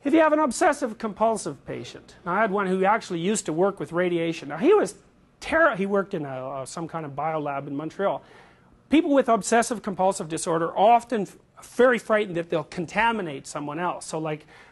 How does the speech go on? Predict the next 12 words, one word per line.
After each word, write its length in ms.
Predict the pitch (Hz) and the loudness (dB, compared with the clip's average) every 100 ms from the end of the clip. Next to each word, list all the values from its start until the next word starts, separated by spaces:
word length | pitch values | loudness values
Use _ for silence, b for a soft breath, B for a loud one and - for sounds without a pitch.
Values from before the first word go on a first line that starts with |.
| B | B
typical 580 | 233 226 202 185 175 175 | 0 0 0 2 4 2
obsessive 500 | 165 196 190 185 156 | 2 0 0 0 -8
compulsive 640 | 160 - 175 175 175 143 127 - _ | -10 -2 -2 0 -4 -8 -10 -18 _
obsession 580 | - 165 - 196 175 170 | -2 -2 2 0 0 -4
would 120 | 160 | -6
be, 140 | 143 165 | -2 2
"I'll 180 | 185 214 | 4 4
go 240 | 214 214 | 4 4
to 120 | 190 | 2
a 40 | 175 | 0
shopping 480 | - 185 180 180 | 2 2 2 -4
market, 380 | 170 175 170 165 | -2 -2 -2 -6